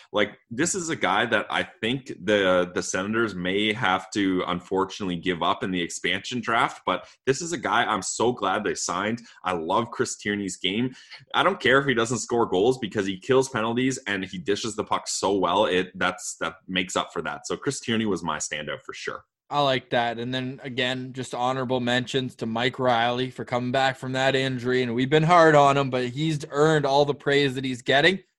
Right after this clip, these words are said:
Speaker 2: And he has looked so comfortable. It, it's the Artem Zub effect,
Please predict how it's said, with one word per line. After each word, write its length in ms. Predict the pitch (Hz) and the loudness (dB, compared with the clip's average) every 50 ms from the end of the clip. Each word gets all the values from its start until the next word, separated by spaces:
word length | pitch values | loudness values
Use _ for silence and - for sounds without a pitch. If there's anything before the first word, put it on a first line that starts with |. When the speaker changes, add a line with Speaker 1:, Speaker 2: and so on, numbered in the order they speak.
| _ _ _ _ | _ _ _ _
Speaker 2:
And 180 | 120 123 120 | -8 -8 -6
he 200 | 117 135 165 190 | -4 -4 0 2
has 240 | 180 147 123 113 - | 2 0 0 -4 -6
looked 260 | 123 127 120 117 - | -6 -6 -6 -6 -10
so 340 | - - - - 156 170 170 | -16 -14 0 2 4 4 4
comfortable. 680 | 165 - - 143 143 143 143 - 143 113 120 113 113 120 | 2 0 -2 -2 -2 -2 -2 -6 -8 -4 -2 -2 0 0
It, 160 | 123 139 - | 0 -2 -4
it's 220 | - 147 139 - - | -6 -10 -10 -6 -4
the 100 | - 170 | 0 2
Artem 400 | 160 175 208 220 214 - 226 202 | 4 4 4 4 2 2 -2 -2
Zub 320 | 165 156 170 196 226 233 | 2 4 4 4 6 4
effect, 400 | 180 151 - - 151 185 208 - | 0 0 -4 -6 -4 -4 -6 -6